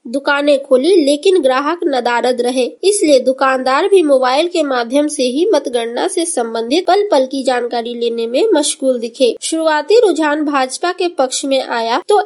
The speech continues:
एनडीए समर्थक खुश थे, लेकिन कुछ देर बाद ही रुझान में राजद ने बढ़त बनाई तो एनडीए समर्थकों ने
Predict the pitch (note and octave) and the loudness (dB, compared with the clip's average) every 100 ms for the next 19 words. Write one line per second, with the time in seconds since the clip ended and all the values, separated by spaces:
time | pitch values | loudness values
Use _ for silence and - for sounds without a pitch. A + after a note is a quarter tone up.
0 | - C4+ C4 D4 G#4 G#4+ E4+ C4+ C4+ F#4 | 2 0 2 2 2 2 2 0 0 -6
1 | F#4+ D#4+ B3+ - B3+ - B3 B3 E4+ C5 | -2 -2 -2 -6 -8 -2 -2 0 -2 -4
2 | - - D4+ C#4 C4+ B3 A#3 A#3 B3+ D#4 | -6 -4 -4 2 2 2 0 -2 -2 -4
3 | C4+ - C4 B3+ D#4+ A#3 D4+ - - B3 | -4 -6 -4 -2 -2 -2 -2 -6 -6 -2
4 | B3 B3 F#4 D4 A#3+ B3 - - A#3 C4+ | -2 0 0 0 -2 -6 -10 -16 -2 0
5 | D#4+ G4+ C#4 C4 A#3+ A#3 A#3+ - - _ | 2 0 -2 -2 -2 -2 -2 -4 -8 _
6 | G#4 A#4 - C4+ C#4 B3+ C#4+ D4 F#4 C5+ | -4 -4 -2 -2 0 0 -2 0 0 -2
7 | - - D4+ C#4 C4+ C#4 C#4 C4+ B3+ C#4+ | -6 -2 0 2 0 -2 0 2 2 2